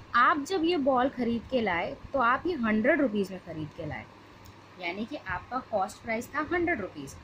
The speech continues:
अब आपने क्या किया, ये ball अपने friend को बेच दी वन हंड्रेड एंड ट्वेंटी रुपीज़ में। तो जब आपने ये ball बेची है तो आपके लिए वन हंड्रेड ट्वेंटी रुपीज़ जो है वो sales price हो गया,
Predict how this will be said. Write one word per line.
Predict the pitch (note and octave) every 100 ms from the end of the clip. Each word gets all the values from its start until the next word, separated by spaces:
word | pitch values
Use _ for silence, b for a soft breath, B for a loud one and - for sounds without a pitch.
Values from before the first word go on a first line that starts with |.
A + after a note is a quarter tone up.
| - - -
अब | C4 C#4
आपने | C4 C4 D#4+ F4+
क्या | D#4+
किया, | C4+ B3 A3 A3+ E4+ -
ये | G#3 C#4+
ball | C#4+ A3 F#3+ G#3 E4
अपने | G#3+ B3+ D4
friend | - A#3+ G#3 A3+ -
को | F4+ G#3+
बेच | A#3+ C#4+ -
दी | F#3+ A#3 F#4 - - F#3+
वन | A#3 D4+ C#4+
हंड्रेड | A3 G3 G3 G#3+
एंड | D#4 G4 -
ट्वेंटी | B3+ A#3 A#3 G#3+ D4+
रुपीज़ | C4+ - F3+ D#3+ E3
में। | C3 - - - B B B -
तो |
जब | D4+ D4 F#4 -
आपने | A3 G#3+ C4+ D4+
ये | D4+
ball | B3 D#4 D#4+ G3+
बेची | A3+ A#3 A3+ - D#4+ E4
है | C4 F3+ D3 - - - -
तो |
आपके | D4 - A3 - - D4+
लिए | E4+
वन | C4 G3 C#4 E4 D4+
हंड्रेड | D4+ D4+ F4 -
ट्वेंटी | C4+ C4 D#4
रुपीज़ | D4 A#3+ C#4 B3+
जो | A#3+
है | B3 A3+
वो | B3+ A#4 C5+ - - -
sales | - - D4+ C#4 C#4+ -
price | A3 E3 E3
हो | E3
गया, | C#3+ C#3+